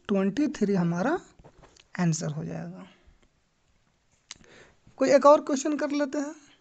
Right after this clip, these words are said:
अगर क्वेश्चन दिया हुआ है, if x plus one by x is equal to nine, then find the value of x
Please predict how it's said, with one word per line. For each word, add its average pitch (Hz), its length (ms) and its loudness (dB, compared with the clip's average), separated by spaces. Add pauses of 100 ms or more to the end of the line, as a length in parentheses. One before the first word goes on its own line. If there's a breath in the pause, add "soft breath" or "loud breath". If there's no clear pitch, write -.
(1400 loud breath)
अगर 277 240 2
क्वेश्चन 302 340 2
दिया 311 140 6
हुआ 285 280 4
है, 156 200 -2 (920 soft breath)
if 233 360 8 (680)
x 302 260 8 (120)
plus 269 300 4
one 269 220 2
by 262 100 6 (220)
x 240 240 0 (360)
is 233 160 6
equal 226 380 6
to 254 140 4
nine, 214 400 4 (800 soft breath)
then 226 220 6
find 262 360 4
the 277 140 6
value 220 340 4
of 254 120 0 (200)
x 254 180 -4